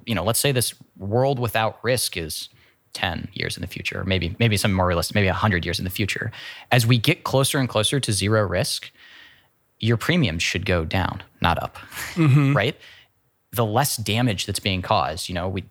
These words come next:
Speaker 1: hurricanes don't happen anymore, right? Your premiums should go down. You should pay less for insurance. And if there's an insurance company out there that can measure that faster and better,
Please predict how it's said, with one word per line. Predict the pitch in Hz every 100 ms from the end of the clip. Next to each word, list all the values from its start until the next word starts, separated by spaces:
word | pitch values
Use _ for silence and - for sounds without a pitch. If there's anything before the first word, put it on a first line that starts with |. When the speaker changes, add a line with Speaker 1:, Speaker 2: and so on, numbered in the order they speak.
| 104 -
Speaker 1:
hurricanes | 143 139 113 95
don't | 92
happen | 104 104 131
anymore, | 69 - - - -
right? | - 107 - - - - _ _ _
Your | - 113 123
premiums | - 135 135 117 101 98
should | - - 110
go | 110
down. | 95 120 87
You |
should | - 98
pay | -
less | 101 98
for | - 110
insurance. | 92 - - - - 127 - -
And | 101 92 90 87 - - - _ _ -
if | 101 -
there's | 123
an | 135
insurance | 120 104 107
company | 113 117 98
out | 92
there | 120 131
that | 110
can | - 92 87
measure | 90 120 117
that | 127 127 - -
faster | - - 80 - - - 156 160 -
and | 95 90
better, | - 76 107 175